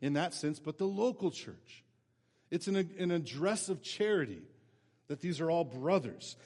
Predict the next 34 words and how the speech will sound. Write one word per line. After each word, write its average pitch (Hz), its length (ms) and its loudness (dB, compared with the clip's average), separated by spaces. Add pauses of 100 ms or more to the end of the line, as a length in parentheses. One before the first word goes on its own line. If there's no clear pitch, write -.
(100)
But - 160 -16
you 175 60 -8
need 214 140 2
to 214 60 0
know 202 200 4
that 160 100 -2
these 196 200 -4
are 202 40 -4
probably 196 360 0
people 185 260 -6
that 160 120 2
have 151 60 -2
been 135 140 2
baptized, 139 800 -4 (720)
walking 196 540 2
with 202 140 -2
the 190 60 -4
Lord, 202 280 2 (240)
even 254 360 6
walked 226 300 2
away 220 340 6
from 190 200 0
their 190 140 6
Jewish 208 480 0
customs 190 600 -2 (260)
to 208 100 0
follow 208 400 4
Jesus, 185 680 2 (840)
made 190 200 2
great 196 380 4
sacrifices 214 920 2 (240)
to 214 140 2
follow 220 380 4
Jesus. 190 600 -2